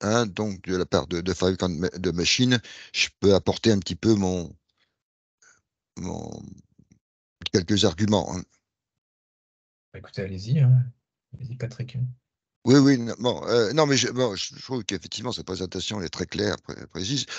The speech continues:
Speaker 1: Donc, je vais apporter un certain nombre de, d'éléments. Euh, donc, machine spéciale, ça rentre bien,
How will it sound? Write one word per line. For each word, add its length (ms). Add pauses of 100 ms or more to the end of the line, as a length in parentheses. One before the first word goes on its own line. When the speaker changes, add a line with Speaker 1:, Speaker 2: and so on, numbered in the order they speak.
Speaker 1:
Donc, 120
je 60
vais 80
apporter 320
un 40
certain 220
nombre 80
de, 380
d'éléments. 460 (720)
Euh, 1300 (1200)
donc, 240
machine 360
spéciale, 600
ça 200
rentre 400
bien, 600